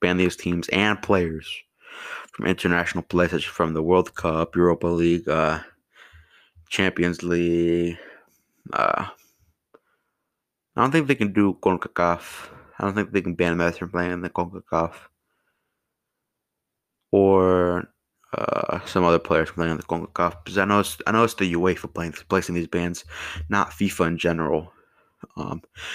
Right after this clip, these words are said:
if fifa did it in general, they could probably place bans for the players in concacaf, but it's just Euro-, uh, uefa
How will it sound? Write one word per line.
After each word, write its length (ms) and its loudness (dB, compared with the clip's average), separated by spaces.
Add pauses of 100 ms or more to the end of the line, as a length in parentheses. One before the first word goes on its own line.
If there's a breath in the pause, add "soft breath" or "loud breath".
(180 loud breath)
if 140 -2
fifa 360 4
did 180 4
it 100 2
in 80 -2
general, 320 0
they 100 0
could 140 -10
probably 240 2
place 240 -4
bans 480 -2
for 220 -6
the 80 0
players 280 0
in 140 -6
concacaf, 680 -4
but 100 -4
it's 100 -6
just 240 -2
Euro-, 340 0 (140)
uh, 160 2
uefa 580 -2